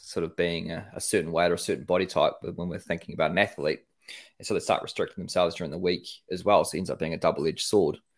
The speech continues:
And you throw, uh, family, work, lifestyle into the mix. You know, people skip meals like that too. So it's a,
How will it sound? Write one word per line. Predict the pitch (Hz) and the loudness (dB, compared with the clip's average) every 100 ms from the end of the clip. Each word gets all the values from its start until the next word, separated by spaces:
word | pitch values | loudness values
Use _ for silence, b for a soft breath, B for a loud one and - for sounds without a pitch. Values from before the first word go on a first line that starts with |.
| _ _ - | _ _ -6
And | 82 | -6
you | |
throw, | - 87 80 - 90 | 2 2 2 -2 0
uh, | 87 | 0
family, | - - 101 90 85 | 2 8 8 8 -2
work, | 90 92 92 - - - _ | 2 6 6 6 -2 -20 _
lifestyle | - 98 95 - 95 87 | 4 6 6 4 4 4
into | 80 - | 0 -8
the | |
mix. | 71 95 - - - _ _ _ - | -2 0 0 -8 -12 _ _ _ -8
You | 80 | -6
know, | |
people | - 80 - - | -4 -8 -8 -12
skip | - - | -8 -8
meals | - 80 80 - | -8 -8 -6 -4
like | 58 | 0
that | 90 - | 0 -2
too. | - 82 | 0 0
So | - - 67 | 0 0 0
it's | - | 0
a, | 82 | 0